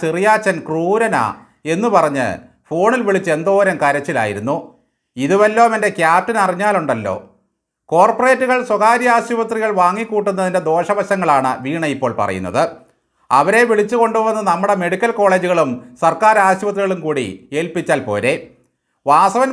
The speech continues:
പറഞ്ഞത് ഭൂലോക കോർപ്പറേറ്റായ അദാനി അവർ പാർട്ണർ എന്നായിരുന്നല്ലോ.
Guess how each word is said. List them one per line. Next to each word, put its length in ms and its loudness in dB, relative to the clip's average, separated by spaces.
പറഞ്ഞത് 300 2
ഭൂലോക 400 2
കോർപ്പറേറ്റായ 580 2
അദാനി 360 0
അവർ 140 0
പാർട്ണർ 400 2
എന്നായിരുന്നല്ലോ. 640 -4